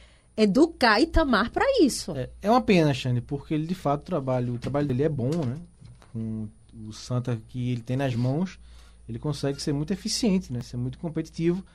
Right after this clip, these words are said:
Speaker 2: apesar de não ter vencido nada, né? Perdeu o Pernambucano pro Salgueiro, mas, é, o time tem, né, um padrão de jogo que ele seria, é, alvo de mais,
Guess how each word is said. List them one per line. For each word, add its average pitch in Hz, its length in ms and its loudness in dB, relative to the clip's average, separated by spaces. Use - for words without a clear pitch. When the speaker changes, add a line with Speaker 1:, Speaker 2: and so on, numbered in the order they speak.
Speaker 2:
apesar 147 440 0
de 180 40 2
não 190 80 2
ter 185 180 -4
vencido 190 380 -2
nada, 160 340 2
né? 120 220 -4
Perdeu 131 240 -6
o - 20 -8
Pernambucano 127 480 -6
pro 127 140 -14
Salgueiro, 156 420 -4
mas, 139 640 0
é, 131 320 -2
o 120 60 -2
time 139 420 -4
tem, 156 380 0
né, 156 100 -4
um 127 160 -10
padrão 123 300 -2
de 127 100 2
jogo 131 480 -2
que 208 340 -4
ele 180 380 0
seria, 208 680 4
é, 156 380 -2
alvo 185 340 6
de 220 80 6
mais, 202 440 4